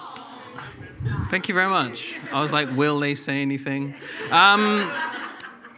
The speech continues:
and it is my privilege to finish our series and continue our worship this morning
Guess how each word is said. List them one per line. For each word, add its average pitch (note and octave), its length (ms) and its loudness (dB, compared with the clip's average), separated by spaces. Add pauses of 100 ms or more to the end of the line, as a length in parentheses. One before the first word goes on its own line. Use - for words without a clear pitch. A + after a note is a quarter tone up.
(840)
and F3 120 4
it G#3 80 6
is G3 180 4
my G#3 160 6
privilege G#3+ 480 4
to G#3 100 0
finish A3 600 2
our D#3+ 240 4
series F#3+ 560 4
and D#3 100 2
continue F#3 380 2
our E3 100 8
worship E3 380 2
this D#3+ 180 -4
morning D#3 540 2